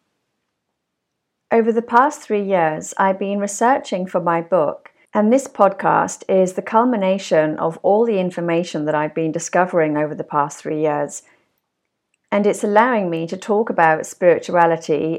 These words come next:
and the science of spirituality, which is essentially what my book is about, in a far deeper way.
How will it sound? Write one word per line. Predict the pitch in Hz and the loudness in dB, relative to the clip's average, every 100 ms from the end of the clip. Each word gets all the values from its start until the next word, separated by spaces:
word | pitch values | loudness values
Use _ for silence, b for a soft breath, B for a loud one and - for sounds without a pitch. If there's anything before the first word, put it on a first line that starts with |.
| - | -2
and | 165 160 | 0 0
the | 160 | -2
science | 160 185 240 196 160 165 | -4 -2 0 0 -2 -6
of | |
spirituality, | 160 - 160 156 160 151 147 - 156 | -6 -2 0 0 -2 -2 -2 -4 -2
which | 156 160 | -2 -6
is | 165 | -10
essentially | 160 165 151 - 160 | -4 -4 -4 -6 -2
what | 160 - | 0 0
my | 156 | -4
book | 151 170 165 | -2 -2 -2
is | 156 | -6
about, | 156 175 160 156 - - _ _ | 0 2 2 0 -8 -12 _ _
in | 202 202 | -2 0
a | |
far | 196 220 226 202 | 2 4 4 4
deeper | 185 185 185 | 0 -4 -4
way. | 165 185 160 156 185 | 2 4 2 0 -8